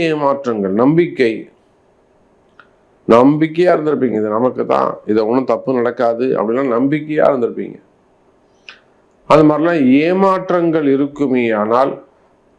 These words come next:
கவலை வேண்டாம் கன்னி ராசி அன்பர்களே,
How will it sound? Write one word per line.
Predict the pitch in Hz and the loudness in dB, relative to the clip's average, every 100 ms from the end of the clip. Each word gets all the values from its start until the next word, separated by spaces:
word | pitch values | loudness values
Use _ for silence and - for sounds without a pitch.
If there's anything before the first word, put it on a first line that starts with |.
| _ _ _ _ _ _ _ | _ _ _ _ _ _ _
கவலை | - 139 160 170 156 | 2 4 4 2 0
வேண்டாம் | 143 131 127 117 117 | 0 0 0 0 -2
கன்னி | 120 143 156 147 | 0 2 0 0
ராசி | 127 120 - 120 - | -2 -2 -6 -6 -2
அன்பர்களே, | 113 113 110 101 120 | -2 0 -2 -2 -2